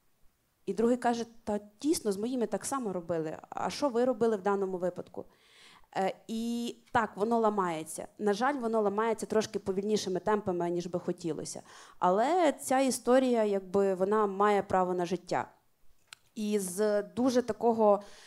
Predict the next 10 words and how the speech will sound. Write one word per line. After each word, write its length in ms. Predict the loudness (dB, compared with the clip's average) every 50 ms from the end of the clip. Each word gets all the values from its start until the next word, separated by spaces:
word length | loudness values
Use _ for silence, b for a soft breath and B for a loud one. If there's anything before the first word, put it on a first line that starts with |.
| B B B
важливого 640 | -2 0 0 0 2 2 2 2 2 2 0 0 0
і 100 | -4 -4
чутливого, 560 | -4 -6 -6 -4 -2 -2 -2 0 -2 -4 -4 -8
про 120 | -10 -12
що 200 | -8 -4 -2 2
говорила, 760 | 2 2 2 2 0 0 2 2 2 2 0 0 -2 -4 -8 -8 -6
е, 200 | -4 -4 -4 -4 -4
пані 220 | -4 -4 -4 -8
Вікторія, 520 | -10 -8 -4 -2 -2 -2 -2 -4 -4 -4 B B B B B B B B
це, 600 | -12 -10 -8 -4 -4 -4 -2 -2 -4 -4 -6 -6